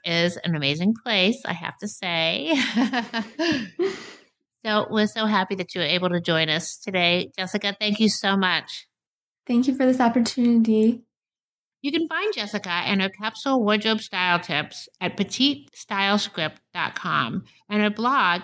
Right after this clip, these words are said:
Speaker 1: has a free tool which reviews Jessica's twenty-piece capsule wardrobe and basic wardrobe essentials. Each season, Jessica conducts a virtual capsule wardrobe challenge,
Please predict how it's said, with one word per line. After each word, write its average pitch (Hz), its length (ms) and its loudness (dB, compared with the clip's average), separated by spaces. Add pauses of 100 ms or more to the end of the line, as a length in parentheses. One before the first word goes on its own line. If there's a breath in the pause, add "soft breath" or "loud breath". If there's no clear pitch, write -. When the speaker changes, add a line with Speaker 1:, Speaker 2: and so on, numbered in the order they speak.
Speaker 1:
has 190 260 0
a 185 100 2
free 233 320 0
tool 185 840 0
which 208 240 -4
reviews 202 580 4
Jessica's 214 600 -2
twenty-piece 247 720 2
capsule 202 440 -2
wardrobe 185 600 2 (340 loud breath)
and 185 200 2
basic 196 420 -2
wardrobe 185 400 -2
essentials. 180 720 -4 (560 loud breath)
Each 311 200 -2
season, 208 720 0
Jessica 254 500 -2
conducts 196 440 -2
a 175 180 -8
virtual 285 480 0
capsule 196 640 0
wardrobe 190 500 0
challenge, 156 800 -2